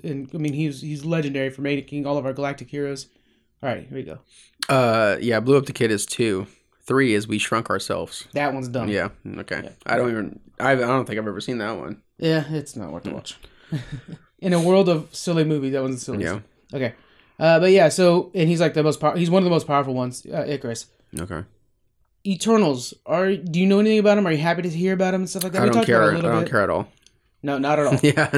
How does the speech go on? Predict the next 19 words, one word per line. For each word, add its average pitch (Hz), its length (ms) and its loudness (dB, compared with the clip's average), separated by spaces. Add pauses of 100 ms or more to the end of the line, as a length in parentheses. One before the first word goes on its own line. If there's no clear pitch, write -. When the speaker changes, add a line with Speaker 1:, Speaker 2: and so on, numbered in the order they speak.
(100)
Speaker 2:
no, 127 260 -2
I 104 80 -6 (220)
don't. 110 280 -8 (280)
Speaker 1:
This 220 240 4
one, 247 360 0 (160)
I 185 40 -2
mean, 202 300 4 (440)
what 202 300 2
I'm 262 100 2
excited 226 340 2
about 247 300 0
is 185 280 4
the 180 140 2
last 175 300 2
time 202 140 4
we 190 80 2
heard 180 160 2
of 165 80 0
a 135 160 0